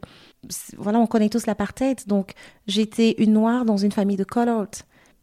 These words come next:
C'est, c'est assez particulier. <laughs> Parce que les colored sur place, sans refaire toute l'histoire, n'apprécient pas forcément les personnes qui sont noires.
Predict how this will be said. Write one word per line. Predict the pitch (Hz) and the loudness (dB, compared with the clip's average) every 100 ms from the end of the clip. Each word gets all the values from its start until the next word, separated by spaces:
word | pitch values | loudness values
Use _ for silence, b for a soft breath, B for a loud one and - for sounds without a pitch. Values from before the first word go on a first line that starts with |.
| _ b b | _ b b
C'est, | - 214 208 | -8 -2 -2
c'est | 220 | 2
assez | 240 370 | 2 2
particulier. | 339 - 262 254 226 208 226 _ - | -4 -4 -2 -2 0 -2 -4 _ -2
<laughs> | 254 208 - 302 233 285 - B B B - | 0 0 0 0 0 -4 -8 B B B -4
Parce | 220 | -4
que | - | 0
les | 220 | -2
colored | 220 247 247 262 | 0 0 0 -2
sur | - 240 | -4 -6
place, | 233 220 226 - - 320 - _ | -2 -2 -4 -8 -14 -20 -20 _
sans | - - 233 226 226 | -12 -2 2 4 4
refaire | 214 214 226 202 | 2 -2 -4 -4
toute | 214 | -6
l'histoire, | 202 - 233 233 | -6 -6 -4 -2
n'apprécient | 214 202 - - | -2 -4 -10 -14
pas | 220 226 | -10 -10
forcément | 214 - 202 202 | -10 -8 -6 -6
les | 196 | -6
personnes | 196 - 202 | -10 -8 -10
qui | 202 | -10
sont | 190 196 | -12 -8
noires. | 185 208 302 294 | -6 -6 -8 -10